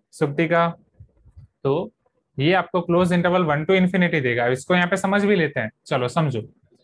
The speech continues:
ये first quadrant में, पहले यहाँ पे ज़ीरो से pi by टू है, ये first quadrant में sine zero ज़ीरो है, वन upon zero वहां पे डिफाइन नहीं होगा,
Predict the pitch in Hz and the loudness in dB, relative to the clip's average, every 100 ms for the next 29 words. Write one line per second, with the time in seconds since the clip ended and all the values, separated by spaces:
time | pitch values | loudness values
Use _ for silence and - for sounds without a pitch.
0 | _ _ _ - - 175 185 214 - 202 | _ _ _ -2 0 2 2 2 0 0
1 | 185 196 196 160 120 113 - 143 139 156 | 2 2 0 -2 -4 -6 -8 -2 0 0
2 | 151 165 151 151 165 180 175 160 160 165 | 0 0 0 0 0 0 -2 -2 0 0
3 | 156 175 170 165 170 180 - 175 170 165 | 0 2 0 0 0 0 0 0 2 0
4 | 135 110 - _ _ _ - 160 170 202 | -2 -4 -10 _ _ _ -6 -2 0 2
5 | 185 196 196 185 185 208 170 170 170 185 | 2 4 4 2 2 2 2 0 2 2
6 | 175 180 180 170 175 160 - 175 175 175 | 2 2 2 2 0 -2 0 0 2 2
7 | 170 202 | 0 -2